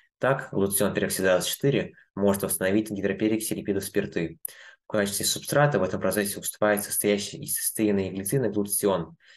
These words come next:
который окисляется, что сопровождается образованием активной глутатион пероксидазы четыре. Эффективность синтеза глутатиона тесно связана с уровнем цистеина.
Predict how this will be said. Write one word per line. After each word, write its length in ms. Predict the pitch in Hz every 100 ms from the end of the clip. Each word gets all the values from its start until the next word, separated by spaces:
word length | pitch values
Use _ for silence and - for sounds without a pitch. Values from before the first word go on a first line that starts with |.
| _
который 240 | - 107
окисляется, 560 | 101 - 107 117 117 104
что 160 | - 107
сопровождается 640 | - 92 90 104 104 104
образованием 580 | - 85 92 98 98 87
активной 560 | 92 - 117 110 101 101 - - _ -
глутатион 400 | 110 101 - 104
пероксидазы 560 | 101 98 - 101 101 101
четыре. 520 | - - 87 82 - _ _ _ _
Эффективность 560 | - 107 - 117 110 104
синтеза 340 | 110 104 98 98
глутатиона 680 | 101 101 - 135 117 90 - _ _
тесно 320 | - 123 123 104
связана 420 | - 98 95 95
с 100 | -
уровнем 300 | 101 95 90
цистеина. 640 | - - 98 90 85 78